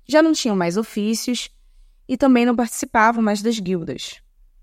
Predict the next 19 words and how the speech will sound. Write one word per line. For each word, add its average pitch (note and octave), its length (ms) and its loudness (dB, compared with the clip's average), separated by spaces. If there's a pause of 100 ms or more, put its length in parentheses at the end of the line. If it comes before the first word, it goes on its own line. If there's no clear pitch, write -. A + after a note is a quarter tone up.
(560)
Se - 240 -2
antes F4+ 240 0
as D#4+ 120 2
mulheres G3 580 2
eram E3+ 120 -2
retratadas F3 720 -2
como F3 180 -8
figuras F3 400 -2
assertivas E3+ 920 -4
que F#3 100 -4
enfrentavam G#3 800 0
seus D#3+ 180 -6
maridos, D#3 600 -2 (360)
agora G#3+ 360 2
são A#3 160 -6
punidas A3 420 0
de A3 80 -6
forma G3 280 -2
rígida, F#3 600 -4